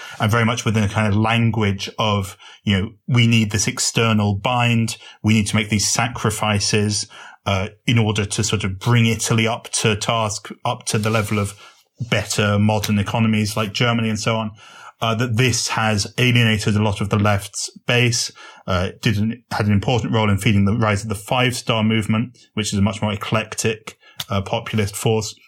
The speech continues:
And that, that weakening of the centre left's own conne-, like, connection to its own base, its failure to defend incomes and wages and public services,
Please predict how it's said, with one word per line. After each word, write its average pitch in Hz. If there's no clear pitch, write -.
And 127
that, 131
that 127
weakening 117
of 104
the 117
centre 113
left's 104
own 123
conne-, 120
like, 113
connection 117
to -
its -
own 123
base, 98
its 117
failure 110
to 104
defend 104
incomes 101
and 104
wages 120
and 104
public 101
services, 113